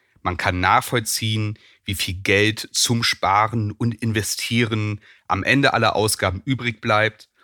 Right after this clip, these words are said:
Und man kann ebenfalls das eigene Ausgabeverhalten reflektieren, Ausgaben optimieren und Einsparpotenziale identifizieren. Und auf die Frage,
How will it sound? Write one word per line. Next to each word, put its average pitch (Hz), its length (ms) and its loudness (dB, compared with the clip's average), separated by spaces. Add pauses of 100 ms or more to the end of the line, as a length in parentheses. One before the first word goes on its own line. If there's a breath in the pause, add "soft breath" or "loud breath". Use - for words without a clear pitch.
(420 soft breath)
Und 110 80 -4
man 113 160 0
kann 117 300 -2
ebenfalls 113 880 0
das - 340 -4
eigene 117 480 2
Ausgabeverhalten 104 1300 -2 (280 soft breath)
reflektieren, 107 1120 0 (280)
Ausgaben 101 680 0
optimieren 101 840 -2 (340 soft breath)
und 101 220 -4
Einsparpotenziale 92 1040 0
identifizieren. 95 1200 -4 (920)
Und 98 160 -4
auf 98 140 2
die 92 120 -8
Frage, 113 800 4